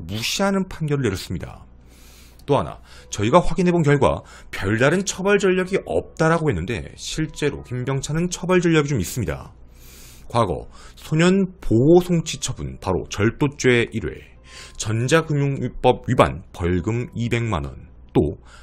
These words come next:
별도의 죄로 받은 벌금 칠십만 원, 이런 전력이 존재하는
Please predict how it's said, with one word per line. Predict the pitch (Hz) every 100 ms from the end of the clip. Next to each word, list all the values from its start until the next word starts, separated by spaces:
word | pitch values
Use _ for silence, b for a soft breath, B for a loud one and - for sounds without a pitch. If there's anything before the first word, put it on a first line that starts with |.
| B B
별도의 | - 113 - 214
죄로 | 208 180
받은 | 151 165 185
벌금 | - 101 113 127
칠십만 | - 170 151 156 139 80
원, | 73 - - - - - -
이런 | 98 113 120 123
전력이 | - 101 98 90 -
존재하는 | - 113 117 147 76